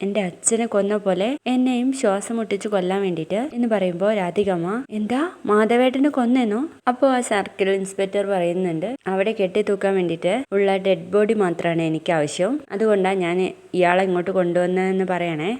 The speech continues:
എന്നിട്ട് ഗീതുവിനോട് ഗോവിന്ദ് പറയുന്നുണ്ട്, "ഗീതു, എന്തായാലും ഇവരൊക്കെ നമ്മളെ കൊല്ലും, അതുകൊണ്ട് ഇവര് പറയുന്നിടത്തൊക്കെ ഒപ്പിട്ട് കൊടുത്തേക്ക്.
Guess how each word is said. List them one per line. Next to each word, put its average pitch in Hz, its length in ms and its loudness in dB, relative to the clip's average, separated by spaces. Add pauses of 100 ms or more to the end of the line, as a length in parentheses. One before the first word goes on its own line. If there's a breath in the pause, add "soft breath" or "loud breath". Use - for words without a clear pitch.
എന്നിട്ട് 247 240 0
ഗീതുവിനോട് 214 640 2
ഗോവിന്ദ് 190 380 2
പറയുന്നുണ്ട്, 170 680 -2 (160)
"ഗീതു, 190 380 4 (180)
എന്തായാലും 185 600 2
ഇവരൊക്കെ 220 460 0
നമ്മളെ 196 320 0
കൊല്ലും, 185 600 0
അതുകൊണ്ട് 226 360 0
ഇവര് 220 260 0
പറയുന്നിടത്തൊക്കെ 208 880 -2
ഒപ്പിട്ട് 185 380 0
കൊടുത്തേക്ക്. 165 500 0